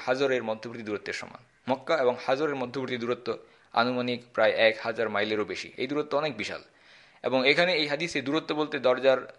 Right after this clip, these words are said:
চৌকাঠের উভয় মধ্যবর্তী দূরত্বকে বোঝানো হয়েছে, সমগ্র দরজার মধ্যবর্তী দূরত্বকে নয়। আল্লাহু আলাম, আল্লাহ এই বিষয়ে ভালো জানেন এই দূরত্ব কত বেশি হবে। মুসনাদে আহমদে বর্ণিত একটি হাদিসে রাসূলুল্লাহ সাল্লাল্লাহু আলাইহি ওয়াসাল্লাম বলেছেন,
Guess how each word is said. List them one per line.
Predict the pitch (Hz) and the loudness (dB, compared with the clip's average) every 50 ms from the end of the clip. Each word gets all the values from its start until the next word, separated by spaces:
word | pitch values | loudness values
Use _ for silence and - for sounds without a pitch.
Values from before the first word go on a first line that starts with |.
| _ _ | _ _
চৌকাঠের | - 147 147 147 151 147 156 160 139 | -2 0 2 4 4 4 4 2 0
উভয় | 135 131 151 - - - _ 131 | 0 -2 -4 -6 -8 -12 _ -6
মধ্যবর্তী | 120 127 127 151 147 147 - 135 | -4 -2 -2 -2 -4 -4 -4 -4
দূরত্বকে | 120 127 127 127 - 131 127 131 | -2 -2 -2 -2 -4 -4 -4 -4
বোঝানো | 113 120 120 135 139 139 | -4 -4 -4 -4 -4 -2
হয়েছে, | 127 117 110 - 127 | -2 -2 -2 -4 -4
সমগ্র | - - 139 151 165 160 156 147 | -2 -2 0 0 0 0 0 2
দরজার | 120 123 127 135 127 123 120 123 - - - - _ _ _ _ _ _ _ - | 4 4 4 4 6 6 4 4 2 -4 -16 -20 _ _ _ _ _ _ _ -4
মধ্যবর্তী | 117 123 120 131 127 117 123 | -4 -2 -2 -4 -4 -4 -4
দূরত্বকে | 110 110 110 - - 104 - 104 | -4 -4 -4 -4 -4 -6 -2 0
নয়। | 107 101 90 - - - _ _ _ _ _ _ _ - - _ _ | 0 0 -2 -4 -8 -18 _ _ _ _ _ _ _ -20 -20 _ _
আল্লাহু | - 117 127 139 147 151 | -2 2 4 6 8 10
আলাম, | 139 131 135 135 139 147 151 - - - _ _ _ _ - | 10 10 8 6 2 -2 -6 -12 -20 -20 _ _ _ _ -8
আল্লাহ | - 120 120 120 123 | -6 -4 -2 0 -2
এই | 127 127 - 107 | -2 -2 -4 -4
বিষয়ে | 107 104 - 113 | -4 -4 -4 -4
ভালো | 104 110 110 113 | -4 -2 -2 -2
জানেন | 110 113 113 117 117 117 | -2 -2 -2 -4 -6 -6
এই | - 110 101 | -6 -6 -6
দূরত্ব | 95 104 107 110 110 - - 120 120 - | -6 -6 -6 -8 -8 -8 -10 -10 -8 -4
কত | - 117 113 - | -4 -4 -2 -2
বেশি | 110 101 92 - 85 | -6 -6 -8 -8 -10
হবে। | - - - - - - _ _ _ _ _ _ _ _ _ _ _ _ _ _ _ _ | -12 -14 -16 -16 -18 -18 _ _ _ _ _ _ _ _ _ _ _ _ _ _ _ _
মুসনাদে | - 123 - 143 135 127 | -8 -6 -4 -2 0 0
আহমদে | 107 113 127 131 120 117 110 - - - | 0 0 -2 -4 -4 -4 -4 -6 -8 -6
বর্ণিত | 117 117 117 110 104 | -6 -4 -4 -2 -4
একটি | 101 98 - - | -4 -4 -4 -6
হাদিসে | 101 101 104 117 107 - - - - - _ _ _ - | -8 -6 -6 -8 -8 -10 -12 -12 -14 -18 _ _ _ -10
রাসূলুল্লাহ | - - 117 107 101 98 90 | -8 -6 -6 -4 -4 -4 -6
সাল্লাল্লাহু | - - 101 101 98 - 104 | -6 -8 -8 -8 -6 -6 -8
আলাইহি | 104 101 107 | -6 -2 0
ওয়াসাল্লাম | 113 127 127 120 | 0 0 0 -4
বলেছেন, | 113 | -8